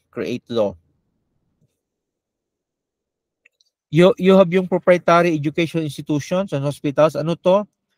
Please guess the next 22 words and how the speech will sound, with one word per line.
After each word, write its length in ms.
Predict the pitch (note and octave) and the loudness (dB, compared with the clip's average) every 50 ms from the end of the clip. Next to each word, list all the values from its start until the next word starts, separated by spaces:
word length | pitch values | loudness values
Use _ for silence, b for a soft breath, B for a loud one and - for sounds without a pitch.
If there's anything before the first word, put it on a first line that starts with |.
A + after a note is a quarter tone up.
| _ _ _ _ _ _ _ - | _ _ _ _ _ _ _ -10
Di 80 | C#3+ | -6
ba 160 | C#3+ D3 F3 E3+ | -2 -2 -2 -2
may 80 | D#3+ | -2
mga 240 | C#3+ C#3 C3+ B2 C3 | -6 -6 -6 -8 -8
eskwelahan 480 | - - D#3 C#3+ C#3 C3 B2+ C#3 C#3 C#3 | -8 -2 0 0 0 0 0 -4 -4 -4
tayo 160 | C#3+ C3+ C3 | -6 -6 -6
ngayon 320 | B2+ B2+ B2+ B2+ B2+ C#3 | -6 -8 -8 -6 -8 -8
na 140 | C#3 C3 B2+ | -8 -10 -8
tinake 320 | - C3 B2 A#2+ - - - | -8 -8 -8 -8 -8 -6 -4
over 320 | B2+ B2+ A#2 A#2+ B2 A#2+ | -4 -4 -4 -4 -6 -6
ng 80 | B2 B2 | -6 -8
mga 560 | B2 B2 B2 A#2+ A#2+ A#2+ A#2 A2+ A2+ A2+ B2 - _ _ _ _ _ _ _ _ _ _ _ - | -8 -8 -8 -8 -8 -8 -6 -6 -8 -8 -10 -14 _ _ _ _ _ _ _ _ _ _ _ 2
private 320 | C3+ C3 C3 B2 B2+ - | 2 2 4 2 -2 -2
corporations? 1120 | - - B2 - - A#2+ A2+ G#2+ G2+ - - A2 A2+ B2 C#3 - - - - - _ _ _ _ _ _ _ _ _ _ _ _ _ _ _ _ _ _ _ _ _ _ _ | 0 -2 -2 -2 -2 -2 -2 -2 -2 -2 -2 -2 -2 -2 -2 -8 -14 -20 -20 -20 _ _ _ _ _ _ _ _ _ _ _ _ _ _ _ _ _ _ _ _ _ _ _
So, 80 | - C#3+ | -2 0
hindi 320 | C#3+ C#3 C#3 D3+ D#3 D#3 | 0 2 2 4 4 4
yung 80 | D3+ C#3+ | 2 2
mga 240 | C#3+ C#3 C#3 C3+ C3+ | 0 0 0 2 4
non-stock, 480 | D3 D3+ D3 C3+ - - - C#3+ - | 4 4 2 0 -4 0 0 0 0
non-profit 720 | - D3 C#3+ C#3+ C#3 - - C#3 C3+ B2+ - D3+ C#3+ _ - | 0 -2 -2 -2 -2 0 0 0 0 0 -2 -4 -6 _ -6
na 80 | C#3 | -8
mga 320 | C3+ C3 C3+ B2+ B2+ B2+ | -6 -6 -6 -6 -4 -4